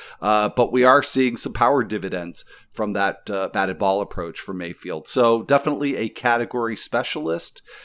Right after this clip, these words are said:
He's hitting in the bottom of the Angels order. That's probably not going to change. So it's pretty much home runs or, or bust <laughs> for Jack Mayfield. But again, in deeper leagues where you have a need for that, he's probably out there.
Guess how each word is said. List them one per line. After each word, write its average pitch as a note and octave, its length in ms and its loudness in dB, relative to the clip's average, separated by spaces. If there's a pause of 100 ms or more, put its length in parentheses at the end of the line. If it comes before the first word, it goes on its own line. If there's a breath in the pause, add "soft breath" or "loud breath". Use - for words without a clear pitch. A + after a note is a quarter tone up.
(100)
He's G#2 160 -8
hitting A2+ 180 -2
in G#2 100 -2
the G2 60 -4
bottom G#2+ 300 4
of G#2 80 0
the E2 120 -2
Angels G2+ 340 -6
order. A2 300 -2
That's G2 220 0
probably G2+ 320 0
not G2 220 -4
going F#2 200 -8
to E2+ 60 -12
change. A#2 600 -4 (400 loud breath)
So G2 520 0
it's A2+ 200 -2
pretty E3+ 260 2
much C#3+ 440 0 (120)
home C3 280 2
runs A#2+ 360 4
or, G2+ 140 -2
or G#2+ 160 -4
bust - 380 4
<laughs> - 0 -
for - 160 8
Jack D#3+ 340 4
Mayfield. D3+ 420 2
But C3 260 6 (440 loud breath)
again, B2 220 4
in G2 120 -4
deeper A2+ 320 -2
leagues A#2 240 -2
where A#2+ 100 4
you - 20 6
have A2+ 100 4
a - 20 2
need A2 220 0
for C#3+ 140 -2
that, C#3+ 360 0
he's G#2+ 240 -8
probably G#2 500 0
out D2 240 -6
there. D2 200 -12